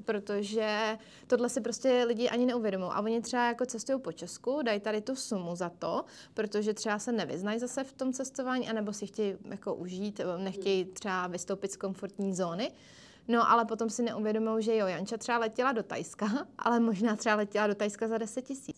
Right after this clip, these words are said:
Speaker 2: No, přesně tak, přesně tak. V Tajsku jsem teda nebyla. <laughs> Já jim to byl příklad.
Speaker 1: No,
Speaker 2: Ale ne,
Speaker 1: tak, no.
Speaker 2: jako, no, jako chápu, eh, mě lidi říkají, že třeba, eh, jedou do Chorvatska na deset dní a utratí třicet tisíc. Říkám, jako ono to jde, jo, ono to,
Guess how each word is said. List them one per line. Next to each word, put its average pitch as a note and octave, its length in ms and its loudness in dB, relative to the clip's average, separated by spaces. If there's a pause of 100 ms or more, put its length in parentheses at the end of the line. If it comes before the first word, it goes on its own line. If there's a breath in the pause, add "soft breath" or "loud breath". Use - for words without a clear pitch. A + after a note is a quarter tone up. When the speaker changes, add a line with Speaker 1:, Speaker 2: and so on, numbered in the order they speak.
Speaker 2:
No, G#3 200 4
přesně G#3 440 -4
tak, G3+ 260 -2
přesně - 340 -10
tak. G3 300 -4 (260 soft breath)
V - 40 -20
Tajsku G3+ 240 -10
jsem G#3 140 -2
teda G#3+ 160 2
nebyla. G#3 320 12 (520)
<laughs> A4+ 520 12
Já C#4 120 12
jim C4+ 120 12
to C4+ 60 12
byl C4+ 120 12
příklad. A#3+ 380 6
Speaker 1:
No, - 220 -8 (180)
Speaker 2:
Ale C4+ 220 12
ne, C#4+ 320 12
Speaker 1:
tak, F4 80 2
no. D#4 60 12
Speaker 2:
jako, C#4 100 12
no, C4 220 10
jako C#4 280 6
chápu, D4+ 380 6
eh, A#3 400 8
mě A#3+ 200 2
lidi A#3+ 240 2
říkají, A#3+ 280 2
že A#3 80 4
třeba, A3+ 580 4
eh, G#3+ 320 4
jedou A3 300 4
do G#3+ 120 2
Chorvatska A3 480 2
na G#3+ 80 0
deset G#3 320 0
dní G#3+ 260 0
a G#3 40 4
utratí G#3 340 0
třicet G#3+ 320 -4
tisíc. G#3 460 -4
Říkám, G3 300 -8
jako G#3+ 200 2
ono A3 220 4
to A3 120 4
jde, A#3 140 8 (120)
jo, F#3+ 120 10
ono G#3+ 220 4
to, A#3+ 120 4